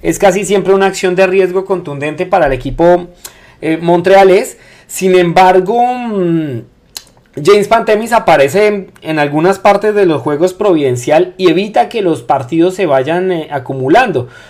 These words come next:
Lo hablo del partido frente a D C United, lo hablo en el partido frente al Inter Miami,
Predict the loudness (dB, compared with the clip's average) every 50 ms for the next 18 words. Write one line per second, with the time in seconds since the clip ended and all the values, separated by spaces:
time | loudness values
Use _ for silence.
0 | -20 _ _ 0 2 4 6 6 6 6 6 6 6 4 4 2 0 0 2 -2
1 | -2 0 0 -2 0 2 0 0 0 -2 -4 -6 -2 0 2 2 4 4 2 2
2 | 0 -2 -8 -8 -8 -16 _ _ _ _ _ _ -8 0 2 4 4 4 4 2
3 | 4 4 2 0 0 -2 -2 -2 -4 -4 -2 0 0 0 2 0 0 2 0 0
4 | 0 2 2 2 2 2 2 2 2 2 2 0 -2 -4 -8 -12